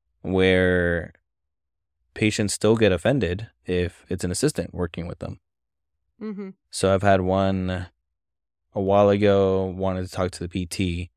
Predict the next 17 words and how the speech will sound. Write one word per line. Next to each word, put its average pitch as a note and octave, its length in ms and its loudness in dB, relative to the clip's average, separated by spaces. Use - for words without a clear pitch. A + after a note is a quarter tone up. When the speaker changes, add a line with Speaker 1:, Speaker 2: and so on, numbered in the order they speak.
Speaker 1:
just G#2 260 2
to G#2 80 0
discuss F#2 540 0
the F#2+ 100 -4
matter F2+ 320 -2
of E2 140 -6
the - 80 -6
fact F2 280 -4
that - 160 -8
I F2+ 140 -4
was F2 160 -4
gonna F2 180 -6
go E2+ 120 -10
treat F#2+ 240 -6
them F2 160 -4
instead E2+ 280 -8
of E2 340 -10